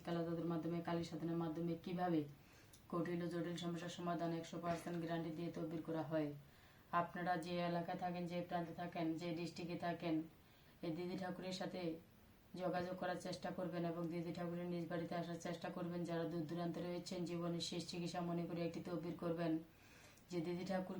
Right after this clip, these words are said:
কি কি ধরনের তদবির করে থাকেন, আপনি অনেক জায়গায়, অনেক ডিস্ট্রিক্টে, অনেক বাবার কাছে, অনেক গুরুর কাছে আপনি তদবির করেছেন, তদবিরে সফলতা পান, তদবিরে সফলতা পেতে চান, প্রতারকের হাত থেকে রেহাই পেতে চান, তাহলে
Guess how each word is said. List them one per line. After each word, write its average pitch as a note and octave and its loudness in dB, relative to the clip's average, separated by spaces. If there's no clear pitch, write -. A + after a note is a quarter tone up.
কি F#3+ -2
কি G3 -2
ধরনের F3 -2
তদবির E3 -2
করে E3+ -2
থাকেন, E3 2
আপনি F#3 4
অনেক F#3 6
জায়গায়, F#3 4
অনেক F3 0
ডিস্ট্রিক্টে, F#3 -2
অনেক F3 2
বাবার F3 4
কাছে, F3+ 0
অনেক E3 2
গুরুর E3+ 0
কাছে F3 0
আপনি F3 -2
তদবির E3+ 0
করেছেন, F3 0
তদবিরে E3 0
সফলতা F3+ -2
পান, F3 2
তদবিরে E3 -4
সফলতা E3+ -4
পেতে F3+ -4
চান, F3 6
প্রতারকের F3+ 2
হাত E3 -2
থেকে F3 -4
রেহাই F3 -2
পেতে F#3 -4
চান, E3 6
তাহলে F3 2